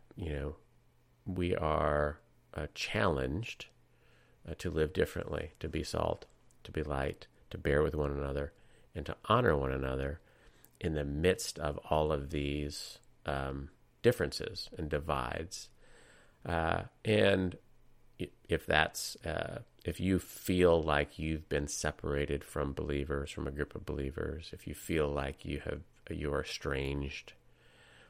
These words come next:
then, uh, this is, these are, these passages are ones that we probably need to wrestle with and struggle with and rethink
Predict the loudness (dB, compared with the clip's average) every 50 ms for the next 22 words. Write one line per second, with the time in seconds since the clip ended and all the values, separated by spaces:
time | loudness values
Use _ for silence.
0 | -20 -12 _ -4 0 2 4 4 4 4 4 2 2 2 2 2 2 2 0 0
1 | 0 0 0 0 0 -2 -6 -8 -10 -12 -6 -2 0 0 2 0 -2 -2 0 -2
2 | -2 -2 0 2 2 2 2 0 -2 0 0 0 0 2 0 0 2 2 2 2
3 | 2 0 -2 -4 -4 -2 -2 -4 -4 -4 -4 -2 -2 -2 -2 -2 -2 -2 -2 -2
4 | -2 -2 -2 -2 -2 -2 -2 -2 -2 -2 -4 -4 -6 -10 -10 -10 -4 0 0 0
5 | 0 0 -2 -2 -2 -2 -4 -6 -8 -14 -20 -20 -20 -20 -20 -20 -20 -16 _ -2
6 | -2 -2 0 2 2 2 2 0 -4 -2 0 2 2 2 2 0 -4